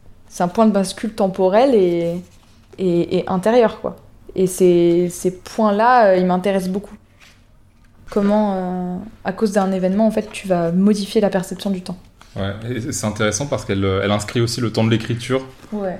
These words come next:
Speaker 2: J'ai fini de mettre en mots, enfin, on, on la voit écrire, et là, tout à la fin, je vois qu'il y a le,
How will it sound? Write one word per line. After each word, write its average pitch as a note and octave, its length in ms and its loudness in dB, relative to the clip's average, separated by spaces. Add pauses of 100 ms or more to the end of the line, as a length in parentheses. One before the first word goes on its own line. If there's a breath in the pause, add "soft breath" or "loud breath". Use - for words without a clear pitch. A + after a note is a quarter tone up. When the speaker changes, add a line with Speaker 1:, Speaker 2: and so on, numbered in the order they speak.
Speaker 2:
J'ai G#2 160 -2
fini A#2 260 2
de A#2 60 4
mettre A2 260 -2
en A2 60 2
mots, A#2 440 2
enfin, G#2+ 300 -2
on, A2+ 1000 -6
on - 20 -4
la G#2+ 100 2
voit B2 220 4
écrire, C#3 340 0
et A#2 60 -2
là, A2 120 2
tout B2 180 -4
à A#2+ 40 2
la A2+ 120 0
fin, B2 160 -4
je A#2 80 -2
vois A2+ 100 0
qu'il - 140 -6
y - 20 0
a A2 60 -2
le, G#2+ 340 -4